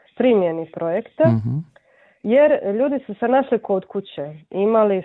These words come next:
Speaker 1: su malo više vremena na raspolaganju i onda ih je potaklo na kreativnost.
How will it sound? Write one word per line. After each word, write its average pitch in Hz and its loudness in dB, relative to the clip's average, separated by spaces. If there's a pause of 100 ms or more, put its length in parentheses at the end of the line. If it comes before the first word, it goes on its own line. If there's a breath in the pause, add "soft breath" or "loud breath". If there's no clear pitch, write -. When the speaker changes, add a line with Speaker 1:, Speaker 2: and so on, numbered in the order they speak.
Speaker 1:
su 175 -10
malo 185 0
više 190 -4
vremena 220 2
na 175 -2
raspolaganju 233 0
i 262 4
onda 269 2
ih 247 -2
je 240 -2
potaklo 220 -4
na 202 -2
kreativnost. 196 -6